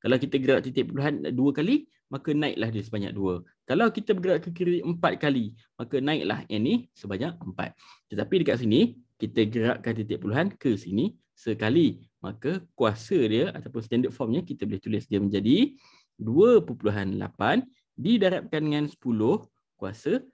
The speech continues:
satu. Sebab apa satu? Sebab gerak sekali. Sebab apa kita pindah titik puluhan ke sini?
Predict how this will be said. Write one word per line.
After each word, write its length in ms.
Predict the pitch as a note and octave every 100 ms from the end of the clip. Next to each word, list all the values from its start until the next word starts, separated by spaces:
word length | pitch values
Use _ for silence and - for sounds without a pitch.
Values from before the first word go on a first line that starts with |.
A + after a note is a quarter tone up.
| _ _
satu. 640 | _ F#2 E2+ G2 F2+ G2+
Sebab 240 | F2+ A2 E2+
apa 100 | A2
satu? 340 | A2+ A2 B3 -
Sebab 240 | - C2+
gerak 320 | - G2+ -
sekali. 480 | - F2+ F#2 F2 E2+ - _
Sebab 220 | D3 A2+
apa 80 | A3
kita 240 | C3 A2
pindah 240 | B2+ A#2 A2
titik 320 | - B2 -
puluhan 240 | B2+ B2+
ke 80 | E3
sini? 400 | E3+ C4 D#3+ A2